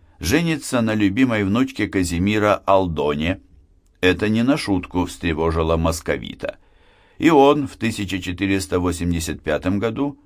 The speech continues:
объявил Михаилу войну. В результате тверской князь отказался от права называться равным братом московского государя и признал себя младшим. Более того,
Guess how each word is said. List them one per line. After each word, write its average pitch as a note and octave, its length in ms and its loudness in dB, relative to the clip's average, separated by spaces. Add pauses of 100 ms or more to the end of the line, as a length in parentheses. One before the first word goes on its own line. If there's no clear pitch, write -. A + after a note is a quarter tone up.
(360)
объявил F2 540 4
Михаилу F2 680 -2
войну. D2+ 480 -2 (760)
В G#2+ 60 0
результате A#2 640 0
тверской G#2 580 0
князь E2 520 -4 (380)
отказался C3+ 840 2
от F#2+ 220 0
права F#2+ 280 4
называться F2+ 880 0
равным F2 580 2
братом E2 560 2
московского E2 680 -2
государя A#2+ 640 -2 (640)
и B3 140 4
признал A#2 580 4
себя F#2+ 380 0
младшим. F2 720 0 (1000)
Более A2+ 460 4
того, C#2+ 420 0